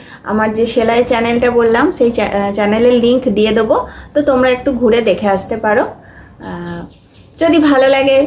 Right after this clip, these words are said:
সা-, সাবস্ক্রাইব করবে, একটু শেয়ার করে দিও, এইটুকুই অনুরোধ তোমাদের কাছে। আর কিছু বলছি না,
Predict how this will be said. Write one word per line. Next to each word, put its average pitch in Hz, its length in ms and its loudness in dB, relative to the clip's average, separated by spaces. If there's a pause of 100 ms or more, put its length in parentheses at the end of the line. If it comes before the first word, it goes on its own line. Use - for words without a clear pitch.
সা-, 226 400 0
সাবস্ক্রাইব 240 520 0
করবে, 240 300 2
একটু 247 180 -2
শেয়ার 226 300 0
করে 220 260 0
দিও, 226 220 -2 (500)
এইটুকুই 220 460 0
অনুরোধ 220 380 2
তোমাদের 220 340 -2
কাছে। 220 280 -2 (640)
আর 180 280 -2 (160)
কিছু 233 320 -2
বলছি 214 420 0
না, 262 120 2